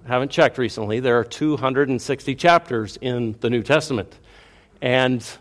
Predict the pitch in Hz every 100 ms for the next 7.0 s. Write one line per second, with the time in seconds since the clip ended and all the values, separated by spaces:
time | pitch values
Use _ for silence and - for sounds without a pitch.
0 | - 113 107 123 143 143 139 151 - -
1 | 117 - 139 131 147 160 151 156 - 127
2 | 143 156 135 135 139 147 131 117 - 147
3 | 147 147 143 139 131 139 139 131 139 143
4 | 135 - - - 165 - - - 156 151
5 | 120 - 202 202 160 127 139 120 127 -
6 | 120 113 120 113 - - 127 - - -